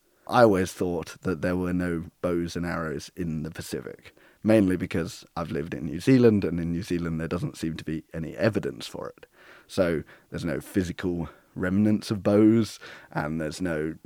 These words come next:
um, traditions with bows mentioned. So I always thought that was the end of it.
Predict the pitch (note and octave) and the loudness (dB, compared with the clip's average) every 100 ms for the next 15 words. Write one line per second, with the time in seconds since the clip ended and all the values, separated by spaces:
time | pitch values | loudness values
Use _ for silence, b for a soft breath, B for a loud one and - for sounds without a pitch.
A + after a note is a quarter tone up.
0 | - E2+ E2+ D#2+ - - F#2 G#2 - A#2 | -10 -8 -8 -10 -6 -6 2 2 2 2
1 | G#2+ G#2 F#2+ G2 F2 F#2+ F#2+ F#2+ F#2+ F2+ | 4 2 0 -4 -4 -2 -2 0 0 -2
2 | - F2+ G#2 A#2 - C3+ C#3 D3+ - B | -8 -2 0 0 0 0 2 2 -2 B
3 | B B B D#3+ F3 D#3+ B2 G#2+ A#2+ G#2 | B B B 8 10 12 12 10 6 4
4 | - G#2 - G#2 F#2 G2 A2 C#3+ G2+ - | 2 -10 -6 -2 -2 2 4 4 2 -4